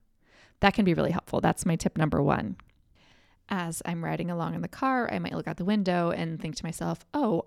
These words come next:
I drove on a similar highway like this when I lived in Washington, D C, and I did just fine at it."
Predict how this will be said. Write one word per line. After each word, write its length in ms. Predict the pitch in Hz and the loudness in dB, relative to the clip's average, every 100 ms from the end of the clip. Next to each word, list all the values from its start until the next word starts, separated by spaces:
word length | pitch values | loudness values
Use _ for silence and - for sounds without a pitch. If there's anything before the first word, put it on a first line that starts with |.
| - | -6
I 120 | 240 | -8
drove 200 | 262 220 | -2 0
on 120 | 180 175 | 0 -2
a 80 | |
similar 480 | 170 - 165 170 170 | -4 -2 -2 0 -2
highway 420 | 170 156 156 165 | -2 -2 -2 0
like 260 | 165 165 - | -2 -2 -6
this 320 | 139 160 - | -8 -8 -6
when 120 | 175 | -6
I 100 | 147 | -4
lived 220 | 156 160 185 | -4 -4 -2
in 120 | 180 | -2
Washington, 460 | 170 - 180 - | -2 -4 -6 -4
D 160 | 175 202 | -2 -2
C, 380 | - 294 214 - _ _ - - | -2 -2 -2 -6 _ _ -20 -2
and 100 | 262 | 0
I 120 | 294 | 0
did 180 | 370 349 | -2 -4
just 260 | - 320 - | -4 -6 -6
fine 240 | 330 294 | -2 0
at 160 | - - | 0 -4
it." 160 | - | -8